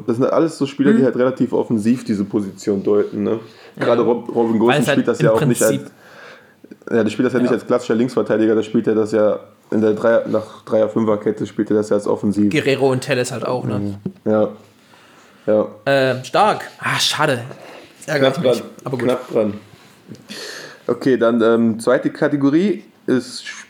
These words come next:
Speaker 1: äh, Bundesligaspieler über fünfunddreißig K M H Topspeed in der bisherigen Saison.
Speaker 2: Okay.
Speaker 1: Also einer hat weniger als fünfunddreißig.
Speaker 2: Mhm.
Speaker 1: Da haben wir Erling Haaland, González,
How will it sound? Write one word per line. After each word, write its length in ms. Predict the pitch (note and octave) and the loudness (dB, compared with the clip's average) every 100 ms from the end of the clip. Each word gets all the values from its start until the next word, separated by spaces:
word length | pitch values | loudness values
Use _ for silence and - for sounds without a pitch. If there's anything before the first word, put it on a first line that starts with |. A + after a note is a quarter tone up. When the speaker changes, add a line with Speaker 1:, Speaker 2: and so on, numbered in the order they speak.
| - - | -20 -2
Speaker 1:
äh, 120 | A#2+ A2+ | 0 2
Bundesligaspieler 1000 | C3 E3 - D3 D3+ - D3 C#3+ D3 C#3+ - | 2 0 0 0 0 -2 0 2 2 0 -2
über 240 | D3+ D#3 | 0 2
fünfunddreißig 680 | D3+ D3+ D3+ C3+ - C3+ C#3 | 2 2 2 2 2 0 0
K 100 | - B2+ | 0 0
M 160 | B2 | 2
H 140 | C3+ B2+ B2+ | 0 -2 0
Topspeed 720 | C#3 C#3 - A#2 A2 A2+ - - - - - | -4 -4 -2 2 2 0 -12 -20 -20 -10 -2
in 100 | G#2 | 0
der 240 | A2+ A2 | 2 2
bisherigen 480 | G#2+ B2 A#2 A2 G#2+ | 0 0 0 2 2
Saison. 500 | G#2 G2 G#2+ G#2 G2+ - _ - - - | 2 0 0 0 -4 -14 _ -20 -20 -8
Speaker 2:
Okay. 380 | C#3+ - C3 C#3 - - - - _ | -8 -4 -6 -6 -10 -18 -18 -20 _
Speaker 1:
Also 200 | G#2 G#2 | -2 2
einer 200 | G#2 B2 | 2 2
hat 180 | B2 A2 | 0 2
weniger 380 | A#2 A2+ G2+ G2+ | 2 2 2 0
als 140 | F#2+ | -2
fünfunddreißig. 720 | - G2+ F#2+ G2 G2+ F#2 - - - - _ _ _ - | -4 -4 -2 -2 -2 -8 -10 -18 -20 -20 _ _ _ -12
Speaker 2:
Mhm. 280 | F3 C#3+ D#3+ _ _ _ _ - - - - | -8 -8 -10 _ _ _ _ -20 -18 -20 -8
Speaker 1:
Da 120 | - | -4
haben 260 | A#2+ A#2 A#2+ | 0 0 2
wir 460 | A#2 A2+ G#2 - - - | 2 4 2 0 -6 -4
Erling 560 | - B2 C#3 C#3 B2 | 0 2 2 0 -2
Haaland, 600 | B2+ C3 C3 A2 G2 - - - - _ _ _ _ _ _ | 0 2 2 0 -2 -6 -16 -20 -20 _ _ _ _ _ _
González, 920 | - G#2 G2+ A2 A#2 C3 D#3 E3+ - | -2 -2 0 0 0 2 0 -2 -14